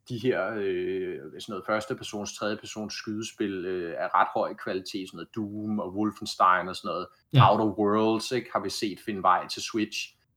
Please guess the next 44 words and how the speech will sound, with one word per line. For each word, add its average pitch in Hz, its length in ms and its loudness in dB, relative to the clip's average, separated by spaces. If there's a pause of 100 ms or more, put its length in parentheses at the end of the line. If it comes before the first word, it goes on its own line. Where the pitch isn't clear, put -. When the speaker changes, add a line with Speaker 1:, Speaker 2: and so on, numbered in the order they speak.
(120)
Speaker 1:
i 120 220 0
versioner, 127 600 4
hvor 104 220 0
det 117 160 -4
jo 101 120 0
så 104 140 -2
afvikles 104 600 4
lokalt - 520 -2 (120)
på 117 80 0
Switch-hardwaren, 80 920 0
og 95 220 -4
ikke 127 260 8
Speaker 2:
Mm. 110 100 0
Speaker 1:
ude 98 120 -4
i 92 40 -4
skyen, 95 440 -6
ikke? 120 120 -6 (320)
Speaker 2:
Ja. 127 60 0
Speaker 1:
Og 127 120 -4
det 120 80 -4
er 120 40 -4
klart, 113 260 10
det 156 100 4
har 139 140 12
så 123 200 0
de 123 80 -6
her 113 100 -2
grafiske - 640 0
kompromiser, 113 720 -4
man 110 160 -4
bliver 98 140 -6
nødt 107 180 -4
til - 100 -10
at 87 100 -6
lave, 110 380 0
fordi 104 200 -8
at 95 60 -6
Switchen 107 420 -6
ikke 101 140 -8
er 101 40 -6
nær 95 200 -4
så - 140 -20
kraftig 95 480 2
som 95 280 -8